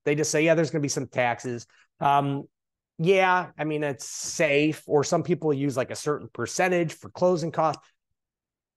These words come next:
Everything's right at your fingertips. I suggest you give numbers that are as tight as you can to people because, uh, you don't want someone to be upset, nor do you wanna be surprised at the end.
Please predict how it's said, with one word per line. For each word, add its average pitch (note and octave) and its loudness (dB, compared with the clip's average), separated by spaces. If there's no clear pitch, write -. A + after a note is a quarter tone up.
Everything's E3+ 2
right C3+ 2
at B2+ -6
your G#2+ -8
fingertips. A#2+ -4
I C3 -2
suggest C#3+ -2
you C3 -6
give B2+ 0
numbers B2 -2
that A#2+ 0
are A2+ 0
as G#2 -6
tight C3 -2
as A2+ -4
you A2+ -6
can A#2+ -2
to A#2+ -4
people B2 -2
because, A2+ -4
uh, G#2+ 0
you A2+ -6
don't A#2+ 0
want B2+ 0
someone B2+ -2
to A#2 -4
be A#2+ 0
upset, B2+ -2
nor B2 -6
do B2 -6
you B2+ 0
wanna C3 2
be B2 -2
surprised A#2+ -2
at A2 -10
the A2+ -4
end. A2+ -6